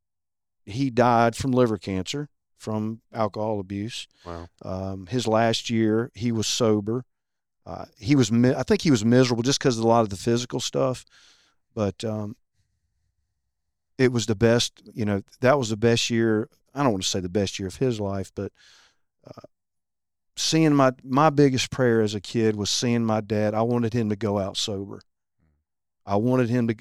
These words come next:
Speaker 1: and he did. And it was, you know, I prayed that. And the,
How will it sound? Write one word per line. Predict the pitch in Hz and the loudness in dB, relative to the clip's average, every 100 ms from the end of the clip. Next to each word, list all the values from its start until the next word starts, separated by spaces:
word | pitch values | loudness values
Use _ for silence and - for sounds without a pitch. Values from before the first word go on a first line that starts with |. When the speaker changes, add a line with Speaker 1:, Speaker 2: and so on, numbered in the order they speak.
| - | -4
Speaker 1:
and | 110 | -2
he | 120 | 0
did. | 107 110 95 87 - | 2 2 2 -2 -8
And | 123 113 | -4 0
it | 131 | 0
was, | 117 - | -2 -6
you | 143 | -4
know, | 107 - | -4 -2
I | 123 | 0
prayed | 143 - 147 139 127 | 0 2 4 4 4
that. | 139 143 - _ _ _ _ - | 2 2 -4 _ _ _ _ -6
And | 113 | 0
the, | 110 | 0